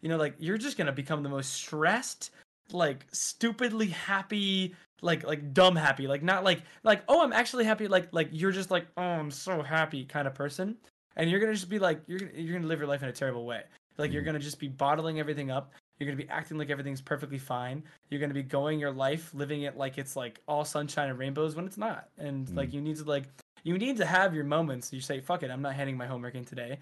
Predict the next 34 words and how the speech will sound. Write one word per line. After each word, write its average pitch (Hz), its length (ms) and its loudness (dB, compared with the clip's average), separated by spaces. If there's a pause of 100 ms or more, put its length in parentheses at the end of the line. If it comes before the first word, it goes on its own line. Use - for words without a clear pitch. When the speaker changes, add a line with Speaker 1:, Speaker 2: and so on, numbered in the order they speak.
(240)
Speaker 1:
I'm 139 60 -8
gonna 139 120 -2
go 147 80 -2
hang 156 160 -2
out 165 100 -4
with 165 80 -10
friends, - 480 -8 (100)
relieve 151 360 -4
stress. 170 400 -4 (260)
Fuck 226 220 2
it, 156 160 -2
I'm 151 360 -4 (400)
not 156 540 -2
gonna 147 120 0
go 139 100 -2
work 143 140 -4
today. 175 260 -2
I 196 40 -4
don't 202 180 -6
feel 233 160 -10
like 220 180 -4
it. - 120 -4
I'm 185 60 -10
gonna 196 140 -8
call 226 260 -2
in 226 60 -2
and 202 80 -2
be 208 80 -6
like, 226 180 -6
'Hey, 302 200 6 (520)
not 214 180 -2
feeling 240 220 -2
great 202 160 -2
today.'" 131 280 -6